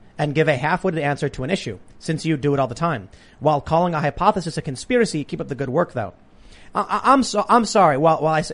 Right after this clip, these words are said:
I, I certainly am one to be able to take criticism, Colbert obviously lying all the time and me being skeptical are very different things. Like, when Colbert comes out and lies about Trump, he's lying. When Colbert comes out and says,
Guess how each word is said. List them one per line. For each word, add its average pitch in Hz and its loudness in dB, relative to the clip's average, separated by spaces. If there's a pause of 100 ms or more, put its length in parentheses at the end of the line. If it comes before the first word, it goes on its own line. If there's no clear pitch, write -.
I, 143 -4
I 147 0
certainly 156 -2
am 131 -4
one 131 -2
to 131 -8
be 131 -4
able 123 -6
to 117 -16
take 127 -8
criticism, 147 -2 (580)
Colbert 196 2
obviously 165 0
lying 139 -4
all 156 4
the 127 -4
time 131 -6
and 139 -6
me 175 -4
being 135 -6
skeptical 214 -2
are 139 -2
very 233 -6
different 156 -2
things. - 0 (260)
Like, 190 0
when 196 -2
Colbert 190 0
comes 190 -2
out 156 2
and 139 -4
lies 139 0
about 123 -6
Trump, 254 0 (520)
he's 117 -14
lying. 147 -4 (320)
When 165 -4
Colbert 180 2
comes 180 -2
out 151 2
and 151 -4
says, 151 0